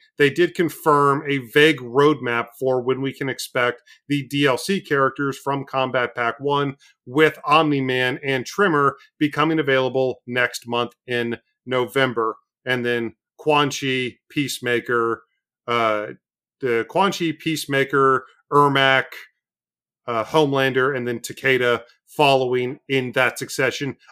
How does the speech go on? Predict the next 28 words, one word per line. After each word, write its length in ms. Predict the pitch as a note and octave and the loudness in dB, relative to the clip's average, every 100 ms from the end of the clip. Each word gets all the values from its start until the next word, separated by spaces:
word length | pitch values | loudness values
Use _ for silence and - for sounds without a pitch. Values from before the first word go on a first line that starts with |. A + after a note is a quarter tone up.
| - | 0
up 200 | C#3 C3+ | 0 0
through 260 | - C3+ | -6 -6
summer 520 | B2 - B2+ B2 A#2+ A#2 _ - | -4 -4 -2 0 -2 -4 _ 0
of 240 | B2 B2 | 0 0
next 420 | A#2 A2+ - - | -6 -6 -8 -10
year, 380 | C#3 C#3 C#3 B2+ - _ - | -4 0 0 0 -6 _ -2
with 280 | C3+ C3+ | 0 0
no 260 | C3+ C3+ C3 | 0 2 2
confirmation 720 | - C3+ B2 A#2+ A#2+ A#2 B2 | 0 -6 -4 -6 -6 -6 -6
about 240 | A2+ A#2 | -4 -4
the 120 | C#3 - | -6 -2
other 380 | C#3 B2+ A#2+ A#2 - _ _ _ | 0 2 0 -2 -6 _ _ _
cameo 400 | - C3+ A#2 G#2+ | -2 0 0 -6
fighters. 560 | - A2+ A#2 C#3+ - - | -4 -4 -4 -8 -12 -14
So 380 | - C#3 B2+ B2 - _ | -4 0 2 0 -6 _
huge, 680 | - - - F#3+ F3+ D3 A#2+ | -18 -14 -4 0 0 0 -4
massive 520 | B2 C3 D3 - C#3 | -2 0 0 0 -8
patch 460 | - C3 B2+ B2+ - _ _ _ | -2 0 0 -4 -14 _ _ _
came 240 | C#3+ C#3 | 0 0
to 80 | C3 | 0
the 120 | A#2+ | -6
Nintendo 380 | A#2+ - C3+ C3+ | -6 -4 -2 -2
Switch 300 | - C#3+ C3+ | -2 -6 -4
version 300 | C3+ C3 - | -2 -2 -4
of 80 | A#2 | -6
Mortal 200 | B2 C3 | -4 -4
Kombat 420 | C3 C3 B2 C3+ A#2 | -2 -2 0 -2 0
one, 320 | A#2+ A#2+ | -2 -2